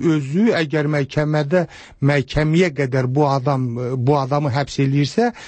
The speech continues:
üç saat müddətinə polis insanı saxlaya bilər. Ondan artıq saxlamağa səlahiyyəti yoxdur. Qanun, bunun qa-, qanun, e, bu cinayət məcəlləsində, prosesal, e, məcəllədə bunlar, bunların hamısı, e, çox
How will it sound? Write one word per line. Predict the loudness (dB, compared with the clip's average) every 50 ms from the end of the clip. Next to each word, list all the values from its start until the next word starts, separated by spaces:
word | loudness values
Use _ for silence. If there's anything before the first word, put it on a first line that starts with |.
| -20 -2 0
üç | 2 2 2 0 0
saat | 0 0 0 0 -2 -2
müddətinə | -4 -2 0 0 -2 0 0 0 0 0
polis | 0 0 0 0 -2 -2 -4
insanı | -4 -2 0 0 0 0 0
saxlaya | -2 -4 -4 -2 -2 0 0 0
bilər. | 0 0 2 2 2
Ondan | 2 2 2 0 0 -2
artıq | -4 -6 -6
saxlamağa | -6 -6 -2 0 0 0 2 0 0 -2
səlahiyyəti | -2 -2 0 2 2 2 0 0 0 0 0 0
yoxdur. | 0 0 -4 -10 -20 -20 -20 _ _ _ _ _ _ _ _ _ _ _ _ _
Qanun, | 0 2 2 2 0 -2 -4
bunun | -4 0 2 2 2 2 0 0 0
qa-, | 0 0 0 0 -2 -2 -2
qanun, | -2 0 0 0 0 0 -2 -2 -6 -10 -20 -16 _ -8
e, | -4 -4 -2 0 0 -2 -2 -2 -4 -6 -6 -6 -8 -8 -10 -12 -12 -12 -14 -14 -14 -16 -4 0
bu | 2 2 4 2 0 -2 -6 -16 -14 -6
cinayət | -2 0 0 2 2 2 0 0 -2
məcəlləsində, | -2 -4 -2 -2 -2 -2 -2 -2 -4 -6 -6 -6 -4 -4 -2
prosesal, | -2 -2 -2 0 -2 -4 -2 0 0 0 0 0 -2
e, | -2 -2 -2 0 2 2 2 0 0 -2 -2 -4 -6 -10 -16 -16 -4
məcəllədə | 0 0 2 2 2 2 2 2 0 0 0 0 0 0 0
bunlar, | -2 0 0 0 0 -2 -4 -8 -16 -20 -20 _ _ -2
bunların | 0 0 2 0 -2 -2 -4 -4
hamısı, | -2 -2 -2 -2 -4 -6 -6 -4 -4 -4 -6 -10 -20 -20 -20 -18 -10 -4
e, | -2 0 0 0
çox | 0 0 -2 -2 -2